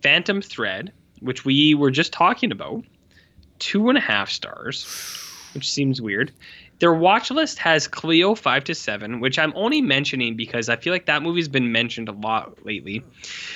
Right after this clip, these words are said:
But a lot of their five-star movies are very suspect. There's one good one, J F K. That is absolutely a five-star movie. But then they have Call Me By Your Name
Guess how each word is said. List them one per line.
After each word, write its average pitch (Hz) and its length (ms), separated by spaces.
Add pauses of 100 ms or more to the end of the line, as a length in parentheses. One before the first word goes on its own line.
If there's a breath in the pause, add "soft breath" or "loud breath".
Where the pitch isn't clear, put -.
(140 loud breath)
But 147 100
a 147 40
lot 180 180
of 240 80
their 208 180
five-star 147 540
movies 131 440
are 117 180
very 135 760 (380)
suspect. - 680 (260 soft breath)
There's 151 180
one 185 240
good 131 160
one, 120 460
J 127 220
F 113 140
K. 104 320 (200)
That 156 160
is 151 200 (120)
absolutely 147 640
a 110 40
five-star - 460
movie. 95 340 (840 loud breath)
But 123 160
then 135 120
they 131 120
have 117 280
Call 117 200
Me 117 100
By 107 180
Your 104 120
Name 165 580